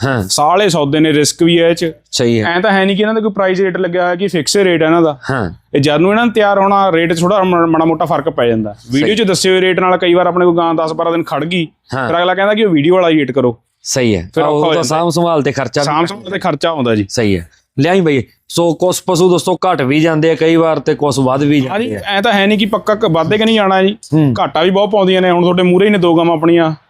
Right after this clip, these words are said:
Speaker 1: ਸਹੀ ਹੈ।
Speaker 2: ਡੈੱਡ
Speaker 1: ਉਹ
Speaker 2: ਹੋਣ ਵਾਲੀਆਂ ਪਈਆਂ ਨੇ ਜੀ।
Speaker 1: ਹੋ ਜਾਂਦਾ, ਦੱਸੋ ਕਈ
Speaker 2: ਹਾਂਜੀ।
Speaker 1: ਵਾਰ ਇਹ ਬਿਜ਼ਨਸ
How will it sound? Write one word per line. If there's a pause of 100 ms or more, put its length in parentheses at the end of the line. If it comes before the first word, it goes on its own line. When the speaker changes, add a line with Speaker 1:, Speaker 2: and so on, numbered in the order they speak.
(100)
Speaker 1:
ਸਹੀ
ਹੈ।
Speaker 2:
ਡੈੱਡ
Speaker 1:
ਉਹ
Speaker 2:
ਹੋਣ
ਵਾਲੀਆਂ
ਪਈਆਂ
ਨੇ
ਜੀ।
Speaker 1:
ਹੋ
ਜਾਂਦਾ,
ਦੱਸੋ
ਕਈ
Speaker 2:
ਹਾਂਜੀ।
Speaker 1:
ਵਾਰ
ਇਹ (960)
ਬਿਜ਼ਨਸ